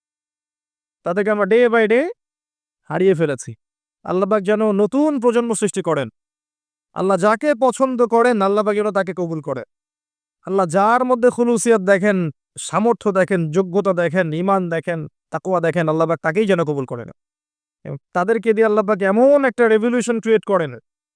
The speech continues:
যাতে আগামী দিনগুলোতে মুসলিমরা অধঃপতনের হাত থেকে রক্ষা পায় এবং কোরআন এবং হাদিসকে হাতে নিয়ে এই জালেম সভ্যতাকে চ্যালেঞ্জ করতে পারে। এবং আল্লাহর জমিন, আল্লাহর দ্বীনের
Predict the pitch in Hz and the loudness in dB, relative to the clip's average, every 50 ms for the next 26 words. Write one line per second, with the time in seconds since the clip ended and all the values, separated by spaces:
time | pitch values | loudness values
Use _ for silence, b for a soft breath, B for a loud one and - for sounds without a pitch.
0 | _ _ _ _ 160 175 175 175 185 208 214 214 214 190 226 226 226 220 226 226 | _ _ _ _ -6 -2 -2 0 0 0 0 0 0 0 0 0 0 0 0 0
1 | 208 214 214 208 208 - - 220 220 208 202 190 190 185 214 190 - 208 214 185 | 2 2 0 0 0 -2 -2 -2 0 2 2 2 2 2 0 0 0 0 0 0
2 | 202 196 185 175 175 - - 185 165 175 160 147 - - 165 - 123 - - _ | 0 0 0 0 -2 -2 -2 -2 0 0 -2 -2 -4 -10 -10 -10 -12 -14 -14 _
3 | _ _ _ _ _ _ _ _ _ _ _ _ _ _ _ _ _ _ _ _ | _ _ _ _ _ _ _ _ _ _ _ _ _ _ _ _ _ _ _ _
4 | _ - - 160 175 196 214 220 233 240 247 - - _ _ _ _ _ _ _ | _ -10 -8 -4 -2 0 0 0 0 -2 -4 -6 -10 _ _ _ _ _ _ _
5 | _ _ - 185 202 208 208 226 247 247 247 233 233 233 226 185 196 202 220 240 | _ _ -4 0 0 2 2 2 2 2 2 2 2 2 2 0 0 0 0 -2
6 | - - 233 214 170 180 190 202 - 247 233 220 233 233 240 247 262 269 277 269 | -2 0 -2 -2 0 0 -2 2 2 2 2 2 2 2 2 4 4 4 4 2
7 | - 202 196 180 165 190 190 196 226 233 233 233 202 - - 214 196 196 220 208 | 2 2 0 2 2 2 2 2 2 0 0 -2 -4 -2 -2 -2 0 2 0 0
8 | 214 202 214 - 208 190 196 214 208 - - 175 - 160 147 135 123 113 101 - | 2 0 0 0 0 2 2 2 0 0 -2 -4 -4 -4 -6 -6 -6 -8 -10 -12
9 | _ _ _ _ _ _ _ _ _ _ _ _ _ _ _ _ _ _ _ _ | _ _ _ _ _ _ _ _ _ _ _ _ _ _ _ _ _ _ _ _
10 | _ _ _ _ _ _ _ _ - 165 156 165 165 180 185 190 208 226 247 226 | _ _ _ _ _ _ _ _ -10 -6 -4 -2 0 0 2 2 2 2 2 0
11 | 208 185 220 220 226 220 220 214 202 202 202 180 165 202 208 208 208 196 | 0 0 2 2 2 2 2 2 4 4 2 2 0 0 0 2 2 0